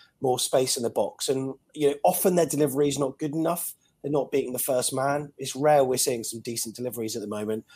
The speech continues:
Okay, granted, Junior Stanislas put that corner over in the late into the game at Bristol City to create our winner. But crossing,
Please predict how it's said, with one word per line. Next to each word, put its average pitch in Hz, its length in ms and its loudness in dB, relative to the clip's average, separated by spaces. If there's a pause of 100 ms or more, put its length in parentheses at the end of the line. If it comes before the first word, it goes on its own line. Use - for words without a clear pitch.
(160)
Okay, 110 180 2
granted, 113 440 0
Junior 107 180 -4
Stanislas 107 460 -2
put - 240 -2
that 113 160 -2
corner 120 360 0
over 107 360 2 (580)
in 117 280 4
the 113 380 4
late 117 220 4
into - 160 0
the 120 80 -8
game 113 220 4
at 101 60 -8
Bristol 117 280 -4
City 110 320 0
to - 160 -2
create 113 580 -2
our 113 240 4
winner. 113 400 4 (100)
But - 260 4 (1200)
crossing, 170 500 4